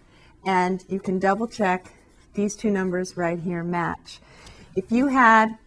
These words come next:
only two entries in this column, or four or more entries in this column, or just one, anything other than three entries here, you wouldn't be able to mul-, multiply it by this row. Similarly,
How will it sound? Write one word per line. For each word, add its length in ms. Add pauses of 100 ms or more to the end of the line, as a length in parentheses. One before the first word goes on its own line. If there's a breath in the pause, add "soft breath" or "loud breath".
(360)
only 340
two 200
entries 480
in 120
this 160
column, 500 (400 soft breath)
or 220
four 460
or 180
more 340
entries 440
in 100
this 140
column, 440
or 200
just 200
one, 380 (320 loud breath)
anything 400
other 180
than 160
three 280
entries 400
here, 240
you 120
wouldn't 200
be 80
able 120
to 80
mul-, 300
multiply 540
it 100
by 140
this 240
row. 360 (320 loud breath)
Similarly, 760